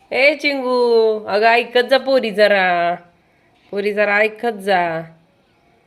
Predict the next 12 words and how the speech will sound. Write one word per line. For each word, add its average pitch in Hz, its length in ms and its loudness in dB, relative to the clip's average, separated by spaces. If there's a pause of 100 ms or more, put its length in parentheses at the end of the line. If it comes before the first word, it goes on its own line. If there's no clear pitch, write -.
(300)
अशी 190 280 -6
लाड 202 220 2
लावू 214 260 2
नको 254 240 -4
पोरी, 180 680 -4 (1200)
ऐकत 202 520 -2
जा 240 60 6
चिंगुडे. 170 760 -2 (1200)
हं? 247 140 -4 (1600)
काय 196 140 2
ऐकायचंच 202 420 -4
नाही. 156 160 -16